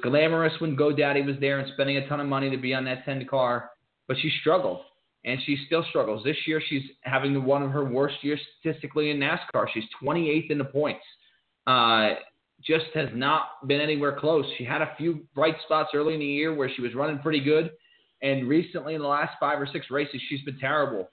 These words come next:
Um, this is not a good thing for Danica. I think when you look at her, she might be able to hang on at, maybe at Richard Petty Motorsports. If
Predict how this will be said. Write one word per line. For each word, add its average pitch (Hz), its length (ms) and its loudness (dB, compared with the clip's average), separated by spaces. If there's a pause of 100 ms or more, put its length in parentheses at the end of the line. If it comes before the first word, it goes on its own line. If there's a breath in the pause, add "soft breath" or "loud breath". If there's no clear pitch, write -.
(400)
Um, 123 500 4 (1040)
this 147 180 2
is 147 140 -2
not 156 220 2
a 120 260 0
good 156 440 4 (1600)
thing 156 220 0
for 143 120 -4
Danica. 165 420 -2
I - 220 -6
think 147 220 -6
when 147 120 -6
you 139 60 -4
look 151 240 -4
at 135 120 -2
her, 143 300 0
she 135 100 -4
might 135 300 -2
be 151 140 -2
able 147 160 -4
to 139 80 -8
hang 139 240 -4
on 147 260 -2
at, 131 100 -8
maybe 139 220 -2
at 139 80 -4
Richard 147 220 -6
Petty 156 160 -2
Motorsports. 139 580 -4
If 113 300 -2